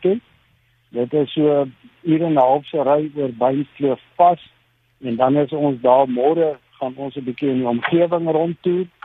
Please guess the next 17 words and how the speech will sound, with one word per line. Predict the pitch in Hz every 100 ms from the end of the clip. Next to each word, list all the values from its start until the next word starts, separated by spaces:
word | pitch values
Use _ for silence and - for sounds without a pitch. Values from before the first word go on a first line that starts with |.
| - _ _ _ _
en | 127 127 123
dan | 123 131 131
die | 123
volgende | - 160 147 151 135
dag, | 127 123 -
dan | 117
gaan | 139 131
ons | 123 104
Berrydale | 127 147 156 143 143 143
toe | 156 147 135
en | 117
die | 110
volgende | - 135 - 131 127
dag | 120 117 -
dan | - 113 113
ry | 113 117 120
ons | 117 120